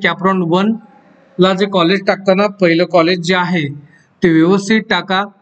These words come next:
आणि त्यानंतर ही सगळी information व्यवस्थित वाचा. Start फिलिंगवरती click करा. आता start फिलिंगवरती click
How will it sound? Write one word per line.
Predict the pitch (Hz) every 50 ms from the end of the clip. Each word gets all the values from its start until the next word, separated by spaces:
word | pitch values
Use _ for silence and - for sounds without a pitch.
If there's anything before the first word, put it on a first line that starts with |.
| _ _ _ _ -
आणि | 151 160 175 196
त्यानंतर | 185 196 185 185 185 185 180 190 208 233 233
ही | - - - - _ - 185
सगळी | - 190 180 185 185
information | 180 175 196 202 196 202 196 208
व्यवस्थित | 214 190 180 190 196 190 - 208 190 160
वाचा. | 165 156 156 160 151 - 180 175 196 196 - - - - - -
Start | - - - - 220 208 220 220 214 - -
फिलिंगवरती | 208 196 202 202 202 202 196 196 220
click | - - 180 147 139 -
करा. | - 127 - - - - - _ _ _ _ _ _ _ _ _ _ _ _ _ _ _ _ _ _ _ _ _
आता | _ - 214
start | 196 - - 226 214 247 233
फिलिंगवरती | - - - 233 220 247 262 254 254 247 220 254
click | 226 - 247 254 240